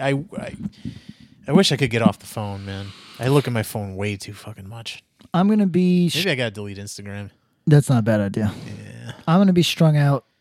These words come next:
Speaker 2: on screens for, until at least July. The contract that I have right now with my job goes through July.
Speaker 1: Yeah.
Speaker 2: So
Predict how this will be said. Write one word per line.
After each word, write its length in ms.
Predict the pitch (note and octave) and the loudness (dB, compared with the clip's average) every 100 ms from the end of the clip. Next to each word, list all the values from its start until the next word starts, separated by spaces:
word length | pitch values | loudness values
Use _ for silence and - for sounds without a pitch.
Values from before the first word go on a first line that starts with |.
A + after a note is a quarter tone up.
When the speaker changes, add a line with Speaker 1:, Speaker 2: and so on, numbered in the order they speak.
| - | -2
Speaker 2:
on 560 | C3 B2+ B2+ B2 A2+ - | 0 2 0 -2 -6 -6
screens 720 | - - C#3 C3 C3 B2 - | -6 2 4 4 2 -2 -6
for, 720 | - - B2 B2 B2 B2 B2 | -8 -4 0 2 0 0 -2
until 300 | D3 - D3 | -2 2 4
at 60 | C#3+ | 4
least 180 | D3 - | 2 2
July. 540 | C3 G#2+ F#2+ - B2+ - | 0 0 -6 -12 -14 -6
The 80 | |
contract 500 | - E3+ F3 F#3+ E3+ | 2 2 4 4 4
that 120 | E3 C#3+ | 4 6
I 160 | C#3+ | 6
have 300 | B2+ C3+ B2+ | 6 4 4
right 140 | C3 B2+ | 2 4
now 140 | B2+ | 2
with 120 | A#2+ | 2
my 80 | A#2+ | 0
job 260 | A#2+ A#2 A#2 | 0 -2 -2
goes 160 | A2+ | -2
through 120 | - G#2+ | -2 -4
July. 460 | A#2 G#2 G2+ - _ | -4 -6 -8 -12 _
Speaker 1:
Yeah. 240 | A2+ G#2 G2 - - - - | -12 -12 -12 -18 -20 -20 -4
Speaker 2:
So 400 | - C3+ C3 | 6 8 8